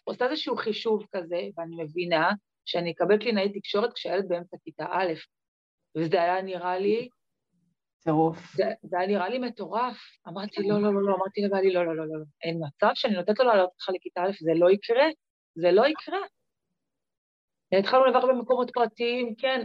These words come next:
Speaker 1: והן באמת, הקלינאיות, הן כל כך רוצות לעזור,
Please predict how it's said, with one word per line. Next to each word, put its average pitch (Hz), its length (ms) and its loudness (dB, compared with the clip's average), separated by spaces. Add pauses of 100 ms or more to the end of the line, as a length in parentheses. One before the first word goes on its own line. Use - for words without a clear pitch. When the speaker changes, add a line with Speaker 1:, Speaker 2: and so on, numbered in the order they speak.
Speaker 1:
והן 202 260 0
באמת, 220 380 0
הקלינאיות, 240 500 -4 (400)
הן 214 100 -4
כל 220 120 -2
כך 294 120 0
רוצות 302 360 -6
לעזור, 247 600 0